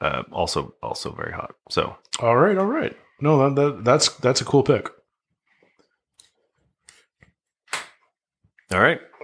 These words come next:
Speaker 2: Okay,
Speaker 1: Eight,
Speaker 2: uh,
Speaker 1: seventeen. Seventeen and eighteen.
Speaker 2: Well, I, I, I feel kind of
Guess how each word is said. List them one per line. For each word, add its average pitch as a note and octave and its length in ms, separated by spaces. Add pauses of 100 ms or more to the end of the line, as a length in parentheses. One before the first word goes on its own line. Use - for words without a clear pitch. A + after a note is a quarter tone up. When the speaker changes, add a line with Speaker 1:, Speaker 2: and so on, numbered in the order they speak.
Speaker 2:
Okay, E3+ 420
Speaker 1:
Eight, C3+ 120
Speaker 2:
uh, C#3+ 340
Speaker 1:
seventeen. C#3 800
Seventeen F#3+ 380
and F#3 140
eighteen. F#2 400 (180)
Speaker 2:
Well, D3+ 240
I, D3 180
I, D3+ 400
I C#3+ 40
feel F3+ 480
kind D#3 260
of C3+ 220